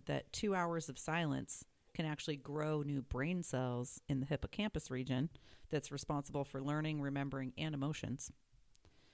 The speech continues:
And beyond physiological benefits like that, it inspires more creativity reflection, self-awareness,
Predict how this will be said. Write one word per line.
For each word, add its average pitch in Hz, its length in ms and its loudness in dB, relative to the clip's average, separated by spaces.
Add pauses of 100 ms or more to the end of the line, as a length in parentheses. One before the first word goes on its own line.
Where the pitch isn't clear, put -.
(320)
And 156 300 8 (200)
beyond 156 480 4 (240)
physiological 147 760 4
benefits 135 600 -4
like 127 200 -2
that, 143 360 2 (280)
it 143 120 4
inspires 139 420 0
more 135 120 -2
creativity 170 760 0 (1080)
reflection, 151 640 0 (500)
self-awareness, 147 840 2